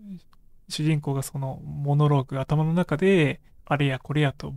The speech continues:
ぼやく感じとか、それらすべてがですね、その、アニメ原作といえばラノベだよねっていう状況だった、その、二千年代後半から二千十年代のね、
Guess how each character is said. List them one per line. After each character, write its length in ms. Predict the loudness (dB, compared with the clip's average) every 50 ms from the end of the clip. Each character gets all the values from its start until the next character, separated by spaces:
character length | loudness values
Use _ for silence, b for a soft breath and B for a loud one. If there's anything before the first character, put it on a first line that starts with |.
| -6 -2
ぼ 120 | 0 2
や 100 | 2 2
く 100 | 0 -4
感 200 | -6 -8 -6 -6
じ 300 | -6 -6 -6 -6 -6 -8 -10
と 100 | -12 -12
か、 380 | -8 -8 -6 -6 -6 -8 -10 -16 B B B B B B B B B _ -10 -8 -6
そ 160 | -4 -4 -2
れ 100 | -2 0
ら 80 | 0 0
す 180 | 0 2 2
べ 120 | 4 4 2
て 160 | 2 0 -2
が 220 | -4 -6 -12 -12
で 120 | -12 -16 -16
す 140 | -16 -16 -14
ね、 400 | -14 -14 -14 -14 -16 -16 -18 -20 _ -20 -20 -20 -20 -18 -14
そ 240 | -12 -8 -8 -8 -8
の、 560 | -8 -10 -16 -16 -14 -14 -14 -14 -16 -18 -16 -8
ア 100 | -2 0
ニ 120 | 2 4 4
メ 120 | 6 6
原 140 | 6 4 4
作 200 | 2 -4 -4 0
と 80 | 2 2
い 40 |
え 60 | 2 2
ば 360 | 2 2 4 4 2 2 -2 -6 -8 -4
ラ 120 | 0 0
ノ 100 | 2 4
ベ 280 | 4 4 4 4 2 0 _
だ 80 | 2 2
よ 80 | 4
ね 160 | 4 2 2 0
っ 40 | -2 _ _ -20 -20 -20 -20 -20 -20 -20 -10
て 120 | -6 -6 -4
い 480 | -4 -4 -6 -6 -6 -8 -8 -10 -10
う 40 | -6
状 260 | -2 0 2 2 2
況 320 | 0 0 0 2 2 2 2
だ 100 | 0 0
っ 60 | -2 -6 _ _ -4
た、 640 | -2 0 2 2 2 2 2 2 0 -2 -6 -10 -14
そ 160 | -14 -12 -10
の、 80 | -6 -4
二 120 | -4 -2
千 340 | 0 0 2 2 4 4 4
年 180 | 4 4 2 0
代 220 | -2 -6 -10 -10 -6
後 200 | -2 0 0 0
半 280 | 0 -4 -6 -6 -6
か 140 | -8 -8 -8
ら 100 | -6 -6
二 120 | -6 -6 -4
千 260 | -2 0 0 -2 -2
十 280 | -4 -2 0 2 4
年 240 | 4 4 4 4 2
代 180 | -2 -6 -10 -12
の 100 | -14 -14
ね、 300 | -12 -12 -12 -12 -14